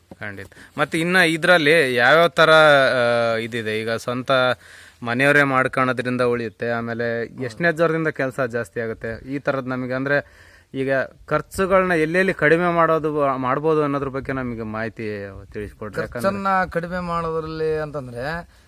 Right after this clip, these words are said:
Speaker 2: ಈಗ ಸ್ವತಃ ನಾವೇ ಈಗ ರೇಷ್ಮೆದ ಕೆಲ್ಸ ಏನ್ ಮಾಡ್ಕೊಳಕತ್ತ, ನಾಲ್ಕು ಜನ ಇದ್ದಾಗ ಅಷ್ಟೇ ನಾವು ಲೇಬರ್ ಯಾರೋ ಒಬ್ರು ಇಬ್ರು ತ-, ಕರ್ಕೊಂತಿದೀವಿ. ಆಮೇಲೆ ಅದು ಬಿಟ್ರೆ ಮತ್ತೆ ನಾವೇ ಮಾಡ್ಕೊಂಡ್ರೆ ಚೆನ್ನಾಗಿರುತ್ತೆ,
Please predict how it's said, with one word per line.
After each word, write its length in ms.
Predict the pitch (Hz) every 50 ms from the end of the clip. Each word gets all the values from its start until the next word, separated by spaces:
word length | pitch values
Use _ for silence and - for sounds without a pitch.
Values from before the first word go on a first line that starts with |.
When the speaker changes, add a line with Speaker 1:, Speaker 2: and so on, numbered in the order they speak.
| _ - - -
Speaker 2:
ಈಗ 160 | 160 165 170 170 165 165 165 160 151 -
ಸ್ವತಃ 240 | 175 160 151 202 196
ನಾವೇ 580 | 185 180 175 190 202 208 202 202 196 190 185
ಈಗ 180 | 185 175 151 165 165 160 156 151 151 151
ರೇಷ್ಮೆದ 540 | 147 170 - 151 - 170 180 180 175 165 156 165 165 160 160 156 156 156 151 147 -
ಕೆಲ್ಸ 240 | - 160 170 - - 165 160 151 147 143
ಏನ್ 240 | 143 151 160 170 170
ಮಾಡ್ಕೊಳಕತ್ತ, 460 | 160 156 151 - 156 151 151 147 165
ನಾಲ್ಕು 360 | 160 151 147 156 180 180 160
ಜನ 360 | 165 175 175 170 170 170 165
ಇದ್ದಾಗ 280 | 147 147 160 175 175 170
ಅಷ್ಟೇ 460 | 180 170 160 156 151 - - 175 175
ನಾವು 240 | 165 156 147 139 135 131 131 127 123 123 123 117 117 113 113
ಲೇಬರ್ 360 | 139 165 180 175 175 165 160
ಯಾರೋ 300 | 160 160 160 156 151 147
ಒಬ್ರು 180 | 143 147 170
ಇಬ್ರು 420 | 175 165 143 151 165 160 147 117 - _ _ _
ತ-, 260 | - 143 135 123 110 -
ಕರ್ಕೊಂತಿದೀವಿ. 600 | - 135 131 160 135 113 117 110 117 123 160 175 - - _ _ _ _ - - - - _ _ -
ಆಮೇಲೆ 320 | 147 165 180 190 185 180 175 170 165 160 160 156 151 151 151 147 147 143 143 143 139 139 143
ಅದು 140 | 147 143 156
ಬಿಟ್ರೆ 420 | 156 170 170 _ 180 196 190 175
ಮತ್ತೆ 540 | 165 160 156 - - 165 156 151 147 143 139
ನಾವೇ 200 | 151 165 185 202
ಮಾಡ್ಕೊಂಡ್ರೆ 460 | 202 185 180 170 - 185 180 180 180
ಚೆನ್ನಾಗಿರುತ್ತೆ, 580 | 156 - 156 170 160 147 147 135 123 101 -